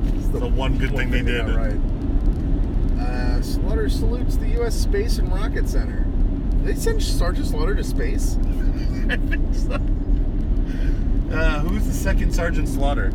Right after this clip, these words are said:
Speaker 2: Like, <laughs> you know, I thought they replaced Sergeant Slaughter in nineteen ninety-two.
Speaker 1: <laughs>
Speaker 2: They found another big jawed son of a bitch.
Speaker 1: I think he just went to space camp.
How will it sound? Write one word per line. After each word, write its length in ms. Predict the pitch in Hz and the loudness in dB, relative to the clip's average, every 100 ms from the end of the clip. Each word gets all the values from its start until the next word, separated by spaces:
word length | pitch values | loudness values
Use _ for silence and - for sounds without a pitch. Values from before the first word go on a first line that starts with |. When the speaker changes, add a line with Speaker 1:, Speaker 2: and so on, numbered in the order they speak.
| - | 0
Speaker 2:
Like, 160 | 117 113 | 0 -2
<laughs> 800 | - - - - - - - - | 0 0 0 0 0 2 0 0
you 80 | 226 | 0
know, 160 | 214 160 - 208 | 0 0 0 0
I 60 | 202 | 0
thought 240 | 165 156 - - - - - | 0 0 0 -2 -2 0 0
they 80 | - | 0
replaced 380 | - - 156 143 | 0 0 0 0
Sergeant 280 | 143 131 135 | 0 0 0
Slaughter 280 | 139 131 - | -2 0 0
in 40 | |
nineteen 280 | - - - | 0 0 0
ninety-two. 480 | - - - - - | 0 0 0 0 0
Speaker 1:
<laughs> 800 | - - - - - - - - - - 135 - - - | 0 -2 -2 0 0 0 0 0 0 -2 0 0 0 0
Speaker 2:
They 60 | - - | -2 -2
found 200 | 117 113 | -2 -2
another 200 | 107 104 - | -2 -2 0
big 260 | - - | 0 0
jawed 300 | 113 - - | 0 -2 -2
son 140 | - - | 0 0
of 60 | - | -2
a 40 | |
bitch. 300 | - - - 143 - - - - - - - - | 0 0 2 0 -2 0 0 0 0 0 0 0
Speaker 1:
I 40 | |
think 120 | 440 - | 0 0
he 60 | |
just 160 | - - | 0 0
went 120 | - | 0
to 60 | - | 0
space 300 | - - - | 0 0 0
camp. 280 | - - | 0 0